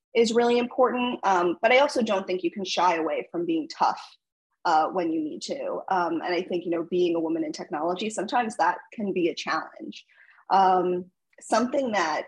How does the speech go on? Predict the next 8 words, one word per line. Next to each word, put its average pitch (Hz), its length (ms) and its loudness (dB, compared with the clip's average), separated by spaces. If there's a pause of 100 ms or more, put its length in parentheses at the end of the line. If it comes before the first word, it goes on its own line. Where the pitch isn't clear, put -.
my 196 460 4
boss 170 320 2
did 160 200 -2
at - 200 -8
C 180 120 -6
B 165 140 -4
S, 147 240 0 (260)
when 175 480 -2